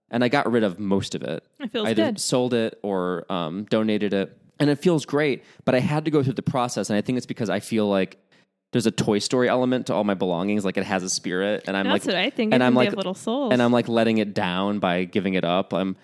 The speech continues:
Speaker 2: I
Speaker 1: breaking
Speaker 2: agree,
Speaker 1: up with
Speaker 2: yeah.
Speaker 1: it. Like, my Beanie Babies, I had to, I had to handle all of them and be like,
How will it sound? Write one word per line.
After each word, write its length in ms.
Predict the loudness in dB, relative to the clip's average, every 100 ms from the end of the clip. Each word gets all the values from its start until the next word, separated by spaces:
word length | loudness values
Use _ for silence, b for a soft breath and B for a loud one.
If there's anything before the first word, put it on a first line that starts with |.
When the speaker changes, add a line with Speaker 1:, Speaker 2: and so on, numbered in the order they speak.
| b
Speaker 2:
I 120 | -2
Speaker 1:
breaking 320 | 0 2 2
Speaker 2:
agree, 120 | 2
Speaker 1:
up 60 | 2
with 80 | 0
Speaker 2:
yeah. 100 | 0
Speaker 1:
it. 160 | -2 -10 B B B _
Like, 140 | -2 2
my 100 | 2
Beanie 260 | 4 4
Babies, 220 | 4 2
I 40 | 0
had 100 | 0
to, 80 | 0
I 20 |
had 160 | 0 0
to 60 |
handle 380 | -2 2 4 4
all 200 | 4 2
of 60 | 2
them 100 | 2
and 140 | 0
be 120 | 0
like, 380 | 0 0 -2 -8